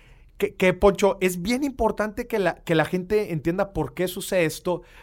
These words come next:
porque luego imagínate, güey, se agarran a publicar todos los rendimientos, pero pues no te das cuenta en verdad cuánto te va a caer a la cartera, porque no sabes la cantidad de comisión. Ento-, entonces, pues como la gente toma decisiones y, y hay veces no se informa tanto, ¿verdad? Y entonces,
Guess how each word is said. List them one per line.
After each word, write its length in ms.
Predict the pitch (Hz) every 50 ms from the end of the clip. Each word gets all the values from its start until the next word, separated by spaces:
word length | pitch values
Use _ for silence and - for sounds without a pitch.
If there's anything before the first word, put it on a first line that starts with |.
| - _ _
porque 300 | - 190 202 196 - 226
luego 240 | 226 254 294 294 320
imagínate, 640 | 311 269 233 - - 254 320 285 277 - 269 262 226
güey, 160 | - - - - - - - _ -
se 180 | - - 254 220
agarran 380 | 220 220 247 247 254 262 262
a 120 | 262 254 -
publicar 560 | 254 233 214 202 196 196 196 233 240 233 240
todos 200 | - 240 240 240
los 140 | 233 226 214
rendimientos, 640 | 214 214 202 196 196 190 202 208 202 202 254 220 -
pero 240 | - 233 214 214
pues 140 | - 214 202
no 180 | 202 214 220 220
te 100 | - 240
das 180 | 233 226 -
cuenta 320 | - 233 220 214 214 220 233
en 100 | 226 214
verdad 300 | 196 175 175 196 208 208
cuánto 320 | - 214 208 202 - 180 180
te 80 | 202
va 80 | 185 185
a 60 | 185
caer 160 | - 208 202
a 40 | 196
la 120 | 196 190 190
cartera, 320 | 185 160 - - 190 196 -
porque 140 | 175 165 175
no 100 | 185 170
sabes 320 | 190 196 208 190 175 170
la 340 | 170 165 160 160 160 156 -
cantidad 520 | - 180 170 175 175 165 160 170 175 185
de 80 | 196 196
comisión. 340 | 214 196 180 170 180 196 175
Ento-, 100 | 220 214
entonces, 400 | - 156 196 196 202 214 202 - - - - - - - - - - _
pues 160 | - 175 170
como 200 | - 180 175 185
la 100 | 180 170
gente 260 | 170 220 220 220 208
toma 220 | - 208 202 214 208
decisiones 720 | 208 175 190 175 160 208 214 202 202 202 196 - - - - _
y, 160 | 120 127 120
y 160 | - 131 131
hay 80 | 135 165
veces 240 | 175 185 - 196 180
no 140 | 170 147 160
se 140 | - 196 196
informa 520 | 185 160 147 175 175 175 196 196 190 -
tanto, 540 | - 214 214 220 220 214 214 - 220 196 185
¿verdad? 440 | 175 175 170 165 165 170 180 196 202
Y 80 | 190
entonces, 340 | 180 160 - 190 175 180 -